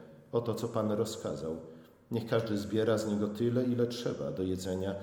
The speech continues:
omer na osobę według liczby osób. Niech każdy zbiera dla tych, którzy są w jego namiocie". I synowie Izraela tak uczynili i zbierali, jedni więcej, drudzy mniej.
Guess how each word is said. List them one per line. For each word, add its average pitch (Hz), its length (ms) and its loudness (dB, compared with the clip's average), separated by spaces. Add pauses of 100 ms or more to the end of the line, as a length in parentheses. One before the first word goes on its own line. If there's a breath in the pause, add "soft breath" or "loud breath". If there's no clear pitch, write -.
(200 loud breath)
omer 127 440 4
na 127 120 2
osobę 92 560 -2
według 95 320 -6
liczby 104 420 -2
osób. 107 460 -4 (420 loud breath)
Niech 135 220 2
każdy 131 400 4
zbiera 117 460 4
dla 104 300 2
tych, 123 300 -2 (120)
którzy 117 280 -2
są 113 260 0
w 110 40 -4
jego 117 220 0
namiocie". 85 560 -2 (460 loud breath)
I 110 180 2
synowie 113 440 2
Izraela 110 460 4
tak - 260 0
uczynili 85 540 -4 (360 loud breath)
i 110 160 0
zbierali, 92 680 0
jedni 85 300 -4
więcej, 101 440 -2
drudzy 107 380 -4
mniej. 73 560 -6